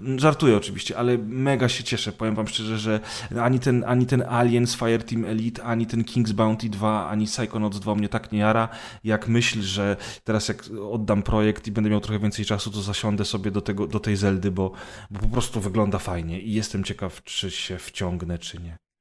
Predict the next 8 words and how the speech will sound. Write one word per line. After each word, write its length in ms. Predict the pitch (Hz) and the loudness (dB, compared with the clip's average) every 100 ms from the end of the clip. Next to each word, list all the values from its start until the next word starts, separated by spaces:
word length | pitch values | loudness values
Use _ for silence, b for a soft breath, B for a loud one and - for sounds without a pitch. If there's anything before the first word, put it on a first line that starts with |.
| _ b b b _ _ | _ b b b _ _
Tak 240 | - 92 - | -14 -12 -10
chciałem 340 | - 87 87 - _ | -8 -6 -6 -8 _
się 200 | - 95 | -4 -2
z 80 | 82 | -2
wami 220 | 92 90 | -2 -2
podzielić 560 | - 123 113 92 87 - | 6 8 8 6 4 0
tą 160 | 107 | 2
wiadomością. 720 | 95 92 98 82 - - 76 | 2 2 2 0 -4 -8 -10